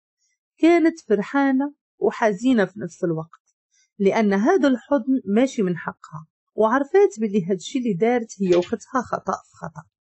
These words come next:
لأنهم كيتلاعبوا بأقرب الناس ليهم. بعدات عليه وحابسة دموعها. قالت: "خاصني نرجع، ما قلتش لماما خارجة." قال:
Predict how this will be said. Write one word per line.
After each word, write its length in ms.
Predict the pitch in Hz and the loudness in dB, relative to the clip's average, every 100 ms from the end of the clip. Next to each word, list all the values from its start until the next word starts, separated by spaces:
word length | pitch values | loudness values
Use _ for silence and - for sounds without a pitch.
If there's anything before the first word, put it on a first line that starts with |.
| _ _ - | _ _ 0
لأنهم 540 | 254 311 359 330 381 370 | 2 4 4 4 2 2
كيتلاعبوا 560 | 226 - 247 220 262 | -2 0 -4 -2 -4
بأقرب 460 | 220 202 - 226 202 | -4 -8 -2 0 0
الناس 300 | 196 233 - 180 | 0 0 -4 -8
ليهم. 320 | 165 156 151 _ _ _ _ _ _ _ _ - | -6 -6 -12 _ _ _ _ _ _ _ _ -8
بعدات 540 | 180 156 185 262 339 285 | -6 -4 0 2 0 0
عليه 400 | 226 247 262 240 | -2 0 0 -2
وحابسة 540 | 208 165 - 208 - 220 | -4 -4 -4 -8 -2 -2
دموعها. 500 | 180 160 156 - - _ _ _ _ _ - 165 | -2 -6 -8 -18 -20 _ _ _ _ _ -12 -2
قالت: 420 | 180 165 202 - _ _ _ _ _ _ - | 0 0 -4 -8 _ _ _ _ _ _ 0
"خاصني 340 | 277 262 247 | 0 0 0
نرجع، 380 | 202 170 156 170 - _ _ _ _ _ _ - | 0 0 -2 -12 -14 _ _ _ _ _ _ -2
ما 120 | 254 | 0
قلتش 380 | 262 381 370 - | 4 4 2 2
لماما 520 | 233 208 220 294 240 | 2 4 2 2 0
خارجة." 520 | 180 202 160 - 170 - _ _ _ 180 175 | -2 -2 -2 -4 -20 -20 _ _ _ -10 0
قال: 320 | 220 240 | 0 0